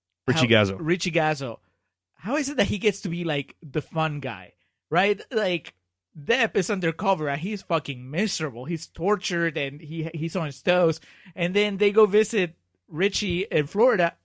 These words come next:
Speaker 2: and he's just, he looks like even more of a loser than Pacino.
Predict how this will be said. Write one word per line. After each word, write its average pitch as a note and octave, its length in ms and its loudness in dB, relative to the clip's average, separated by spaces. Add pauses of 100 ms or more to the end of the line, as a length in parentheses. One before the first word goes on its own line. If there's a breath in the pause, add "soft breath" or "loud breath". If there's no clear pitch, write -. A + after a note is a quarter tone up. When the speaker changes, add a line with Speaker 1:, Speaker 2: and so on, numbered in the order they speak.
(140)
Speaker 2:
and - 160 2
he's A#3+ 220 -4
just, A#3 260 -6 (760 soft breath)
he G3+ 140 0
looks A#3 300 0
like F3 160 2
even F#3 160 0
more F#3+ 160 4
of E3+ 80 4
a E3 40 4
loser E3 360 2
than C#3+ 140 -2
Pacino. D#3+ 520 -2